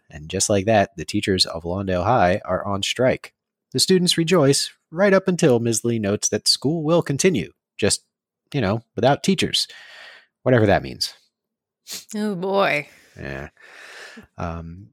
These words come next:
Speaker 1: it's pretty well established that the teachers of Lawndale High receive criminally low pay, uh, which, of course, mirrors the real world. Um,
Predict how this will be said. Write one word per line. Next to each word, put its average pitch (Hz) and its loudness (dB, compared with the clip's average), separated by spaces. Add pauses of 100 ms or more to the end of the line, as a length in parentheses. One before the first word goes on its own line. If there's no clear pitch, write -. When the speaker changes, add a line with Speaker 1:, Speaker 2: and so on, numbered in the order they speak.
Speaker 1:
it's 156 -4
pretty 151 4
well 143 4
established 113 2
that - -6
the 98 -6
teachers 98 -2
of 98 0
Lawndale 95 0
High 92 0
receive 98 -2
criminally 120 4
low 90 2
pay, 92 -2 (180)
uh, 87 -8
which, 90 -2
of 90 -10
course, - -2 (140)
mirrors 85 2
the 90 0
real 85 2
world. 82 -4 (680)
Um, 82 -10